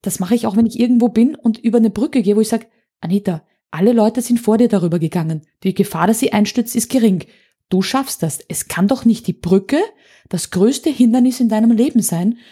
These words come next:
dass du jetzt hier voller Angst stehst.“ Dann pushe ich mich mit solchen Worten und denke mir, „Okay,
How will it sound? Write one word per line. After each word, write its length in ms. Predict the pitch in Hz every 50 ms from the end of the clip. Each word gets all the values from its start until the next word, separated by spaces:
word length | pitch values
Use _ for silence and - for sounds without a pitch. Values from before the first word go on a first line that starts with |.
| _ _
dass 180 | - 180 165 -
du 140 | - 254 269
jetzt 360 | 247 220 220 - - - -
hier 220 | - 233 247 302
voller 240 | - - 220 208 196
Angst 300 | 196 208 247 269 - -
stehst.“ 420 | - - 302 294 247 - - - _ _ _ - - _ _ _ _ _ _ _ _ -
Dann 160 | - 175 165
pushe 260 | - - 262 254 -
ich 120 | 302 - -
mich 140 | 294 277 277
mit 140 | 285 262 -
solchen 300 | 269 262 247 277 269 233
Worten 240 | 240 233 247 -
und 80 | 269 233
denke 160 | 214 208 214 208
mir, 60 | 208
„Okay, 360 | 214 - - 311 247 - _